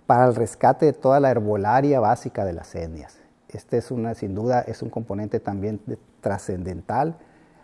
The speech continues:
porque aquí, eh, tendríamos especies de cada una de las etnias y cómo éstas las utilizan para, eh, curar diferentes males, atender diferentes padecimientos,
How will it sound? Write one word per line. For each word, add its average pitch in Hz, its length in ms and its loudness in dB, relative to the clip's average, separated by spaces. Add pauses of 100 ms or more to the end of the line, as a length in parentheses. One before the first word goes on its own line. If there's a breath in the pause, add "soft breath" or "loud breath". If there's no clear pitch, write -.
(120 soft breath)
porque 131 280 4
aquí, 160 480 4
eh, 127 420 0
tendríamos 123 800 2
especies 113 580 -2
de 110 120 -2
cada 139 400 6
una 131 280 2
de 117 100 0
las 98 220 -6
etnias 120 460 -2 (380 loud breath)
y 139 100 -2
cómo 135 400 4
éstas 135 640 2
las 120 200 -6
utilizan 120 680 -2
para, 104 300 0
eh, 92 680 -8
curar 117 320 -2
diferentes 113 600 -6
males, 123 540 -4
atender 101 400 -8
diferentes 101 580 -8
padecimientos, 104 920 -6